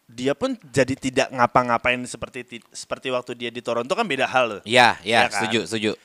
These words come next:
Speaker 1: Di Spurs dia tidak ngapa-ngapain dalam tanda kutip
Speaker 2: Hmm.
Speaker 1: gitu. Sedangkan Alex Caruso, oke lu bagus banget di Lakers kemarin.
Speaker 2: Hmm.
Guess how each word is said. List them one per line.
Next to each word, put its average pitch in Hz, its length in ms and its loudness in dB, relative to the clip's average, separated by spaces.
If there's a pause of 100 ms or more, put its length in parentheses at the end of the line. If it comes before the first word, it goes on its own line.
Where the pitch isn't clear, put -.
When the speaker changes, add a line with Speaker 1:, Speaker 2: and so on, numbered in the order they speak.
(200)
Speaker 1:
Di 131 140 -8
Spurs 185 280 -4
dia 208 260 -4
tidak 147 320 -4 (240)
ngapa-ngapain 131 600 0
dalam 127 160 -2
tanda 120 180 -4
kutip 147 480 -4
Speaker 2:
Hmm. 120 380 -6
Speaker 1:
gitu. 113 300 -8
Sedangkan 113 580 -4 (160)
Alex 139 280 -4
Caruso, 156 420 0
oke 214 280 -4
lu 240 160 0
bagus 147 420 0
banget 143 440 -4
di 131 100 -12
Lakers 117 480 -6
kemarin. 117 540 -4
Speaker 2:
Hmm. - 160 -20